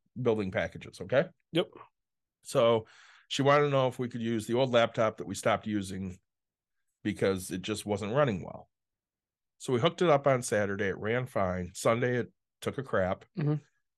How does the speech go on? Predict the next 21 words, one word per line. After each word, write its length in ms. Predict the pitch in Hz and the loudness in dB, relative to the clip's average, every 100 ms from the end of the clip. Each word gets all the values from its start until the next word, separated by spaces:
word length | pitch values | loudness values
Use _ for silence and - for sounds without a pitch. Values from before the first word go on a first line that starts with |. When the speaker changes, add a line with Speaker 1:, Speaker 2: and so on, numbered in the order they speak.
| _ | _
Speaker 1:
So 300 | - 110 101 | -2 0 2
she 640 | 98 - 104 101 98 92 - _ _ _ - | 0 -2 -2 -2 -2 -6 -10 _ _ _ -14
wiped 380 | 104 107 117 - | 0 0 0 -4
and 140 | 107 | -6
re-, 120 | 107 104 - - | -6 -6 -12 -4
reinstalled 460 | 120 104 - 104 95 | 0 0 2 0 0
Windows, 440 | 90 - - - - | -4 -8 -14 -12 -4
figuring, 280 | 98 95 | -2 0
"Okay, 200 | 95 101 | -2 -4
if 100 | 95 | -4
I 40 | 92 | -4
wipe 260 | 92 101 147 | 2 2 2
it 80 | 143 | 4
down 320 | 143 139 143 | 4 4 0
and 100 | 98 | -4
reinstall 420 | 95 110 - 139 | -4 -4 0 2
Windows, 340 | 139 123 120 117 | 2 2 0 0
this 120 | 95 | -6
should 180 | - 90 | -6 -6
make 200 | 92 | -4
it 100 | - | -4